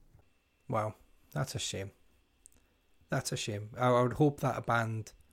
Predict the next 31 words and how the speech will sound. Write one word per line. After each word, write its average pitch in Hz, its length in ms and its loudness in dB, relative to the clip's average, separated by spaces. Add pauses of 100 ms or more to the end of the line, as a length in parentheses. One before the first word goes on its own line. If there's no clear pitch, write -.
(460)
grows 107 600 -2 (100)
from 110 420 -6
one 110 200 -2
album 104 320 -2
to - 120 -12
the 104 80 -6
next. 101 340 -10
So, 107 240 -6 (680)
yeah, 190 180 10 (260)
that's, 151 500 2
um, 160 380 4 (420)
that's 143 200 2
what 131 120 6
happens, 147 400 6
though. 143 180 10
It's, - 140 2
it, 135 180 2
like 143 240 6
you 120 60 4
say, 143 260 8
if 120 160 2
they 117 100 0
burnt 127 340 6
themselves 127 520 4
out 127 240 6 (140)
touring, 135 600 8 (640)
if - 200 -6
they've 107 580 0
over-, 117 380 4
overdone 131 460 8
it, 131 240 6